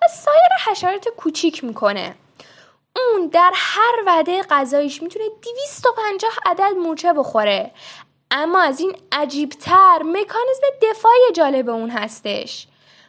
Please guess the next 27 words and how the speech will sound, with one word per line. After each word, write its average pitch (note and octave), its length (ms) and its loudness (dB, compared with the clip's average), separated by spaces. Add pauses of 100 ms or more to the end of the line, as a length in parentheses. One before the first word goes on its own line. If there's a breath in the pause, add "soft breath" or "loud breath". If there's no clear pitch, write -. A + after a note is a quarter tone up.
(140 soft breath)
مارمولکی B3+ 600 2
که G4 120 2
از F4+ 180 2
چشم E4+ 300 -2
خودش D#4 640 2
خون - 280 0
شلیک - 500 -6
می‌کنه. - 380 -12 (960)
ترفند E4 580 0 (220)
اصلی B3 420 -4
و C#4 80 -2
متمایز A3+ 580 -4
این B3+ 220 -6
مارمولک A3+ 760 -4 (340 loud breath)
پاشیدن B4 540 0
خون G4+ 520 -6
از C4 220 -4
گوشه D#4+ 420 -2
چشمهاش E4 800 -2
به E4 140 -8
شکل - 280 -2 (120)
پاشش D4 480 -6
سرنگی A3+ 680 -2
هستش G#3+ 640 -6 (480 loud breath)
که A4 80 -6
حداقل B4 880 0
هشت - 600 -2